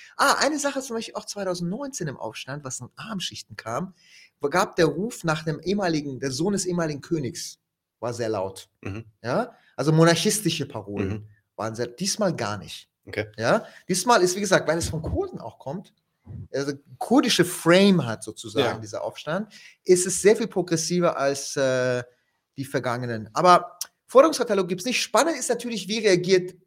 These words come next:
Speaker 1: das Regime darauf. Ja? Es ist völlig klar, äh, die haben bis jetzt keinen Anstand gemacht, irgendeine Reform
Speaker 2: Mhm.
Speaker 1: zuzulassen. Weil sie auch bisschen aus der Geschichte von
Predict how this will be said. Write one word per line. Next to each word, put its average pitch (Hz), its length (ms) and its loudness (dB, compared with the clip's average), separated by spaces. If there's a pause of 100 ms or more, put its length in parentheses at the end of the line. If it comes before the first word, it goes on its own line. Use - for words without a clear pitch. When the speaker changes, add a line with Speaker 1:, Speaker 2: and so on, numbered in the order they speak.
Speaker 1:
das 143 200 -6
Regime 120 280 -6
darauf. 82 400 -14 (200)
Ja? 226 320 0 (300)
Es 180 140 0
ist 214 120 -2
völlig 262 380 6
klar, 202 720 2 (380)
äh, 160 320 2 (160)
die 175 240 0
haben 277 280 2
bis - 260 -2
jetzt - 560 -2 (880)
keinen 285 760 0
Anstand 180 580 -2
gemacht, 113 520 -10 (140)
irgendeine 247 640 0
Reform 123 340 -4
Speaker 2:
Mhm. 104 60 -10 (200)
Speaker 1:
zuzulassen. 90 600 -10 (680)
Weil 214 240 6
sie 285 180 -2
auch 240 240 0
bisschen 285 380 0
aus 196 220 -2
der 196 100 -6
Geschichte 180 440 -6
von 139 340 -8